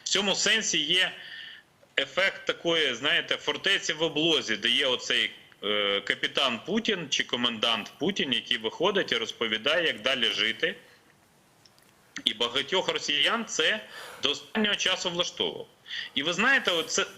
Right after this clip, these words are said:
те, що сотні тисяч росіян чкурнули восени за кордон, для мене це не аргумент в тому сенсі, що от вони стали такі розумними і тому так поїхали. Річ у тому, що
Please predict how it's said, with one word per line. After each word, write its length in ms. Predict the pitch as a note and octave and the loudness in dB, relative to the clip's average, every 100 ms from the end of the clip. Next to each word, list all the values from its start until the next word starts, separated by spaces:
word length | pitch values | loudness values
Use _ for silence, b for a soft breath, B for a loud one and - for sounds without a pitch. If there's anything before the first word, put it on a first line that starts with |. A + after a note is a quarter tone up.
| - | -8
те, 140 | - G3+ | 0 2
що 200 | - F#3+ | 2 2
сотні 400 | - G#3+ G#3 F3+ | 2 0 0 -2
тисяч 420 | - G3+ E3+ - | 0 2 2 0
росіян 560 | D3+ - F3 E3 D3 A#2 | 0 0 2 2 2 0
чкурнули 600 | - D3+ D3+ F3 D#3 B2+ | 0 0 2 2 4 2
восени 440 | A#2+ - C#3 C#3 | 2 0 0 0
за 140 | A#2+ B2+ | 0 0
кордон, 480 | C#3+ C#3 A#3+ D4 - B B B B | -2 2 2 2 -2 B B B B
для 160 | C#3 D3 | 0 2
мене 340 | E3 B3 B3 | 2 2 2
це 260 | - - G#3+ | 0 0 2
не 120 | G#3 | 2
аргумент 720 | G3+ F#3+ G3 F3+ B2+ F#2 - - | 2 2 2 4 2 0 -10 -8
в 20 | |
тому 240 | - C3 B2+ | -4 -2 0
сенсі, 540 | - G3 G3+ E3 A#2+ - B B B B | 2 2 2 0 0 -2 B B B B
що 260 | - C3+ | 2 2
от 140 | C3 C3 | 2 0
вони 260 | D3 F3 | 0 0
стали 360 | - D3+ D3+ C3 | 0 2 2 2
такі 260 | C3 - | 0 0
розумними 720 | B2+ A#2+ C3+ A3+ F#3+ C#3 A#2 | 0 0 2 2 2 2 2
і 120 | A2+ G#2+ | 0 -2
тому 420 | B2+ C#3+ F#3 C3+ - | -4 0 0 0 -2
так 260 | D3+ - | -2 0
поїхали. 580 | D#3 C3 E2+ - E2+ - | 0 0 0 0 0 2
Річ 240 | D3+ F#3 | 0 2
у 40 | G#3 | 2
тому, 380 | B3 D4 C4 F#3 | 4 4 4 4
що 480 | - E3+ F3+ D#3 | 2 2 2 2